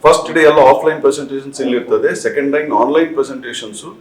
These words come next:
ಅಲ್ಲಲ್ಲಿ ಕೆನರಾ ಕಾಲೇಜಲ್ಲಿ ಒಂದು ಟ್ರ್ಯಾಕ್ ನಡೀತದೆ, ಪ್ರೆಸಿಡೆನ್ಸಿ ಯೂನಿವರ್ಸಿಟಿಯಲ್ಲಿ ಒಂದು ಟ್ರ್ಯಾಕ್ ನಡೀತದೆ, ಮಂಗಳೂರು ಯೂನಿವರ್ಸಿಟಿ ಒಂದು ಟ್ರ್ಯಾಕ್ ನಡೀತದೆ.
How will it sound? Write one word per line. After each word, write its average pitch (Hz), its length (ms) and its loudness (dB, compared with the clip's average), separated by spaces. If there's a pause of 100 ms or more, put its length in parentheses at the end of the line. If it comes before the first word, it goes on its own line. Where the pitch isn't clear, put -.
(280)
ಅಲ್ಲಲ್ಲಿ 143 360 6
ಕೆನರಾ 135 340 2
ಕಾಲೇಜಲ್ಲಿ 131 400 2
ಒಂದು 120 120 -6
ಟ್ರ್ಯಾಕ್ 113 280 0
ನಡೀತದೆ, 113 500 -6
ಪ್ರೆಸಿಡೆನ್ಸಿ 131 500 -10
ಯೂನಿವರ್ಸಿಟಿಯಲ್ಲಿ 120 400 -12
ಒಂದು 113 100 -12
ಟ್ರ್ಯಾಕ್ 110 280 -4
ನಡೀತದೆ, 107 420 -10
ಮಂಗಳೂರು 110 220 -10
ಯೂನಿವರ್ಸಿಟಿ 127 340 -10
ಒಂದು 113 120 -14
ಟ್ರ್ಯಾಕ್ 104 260 -6
ನಡೀತದೆ. 98 500 -12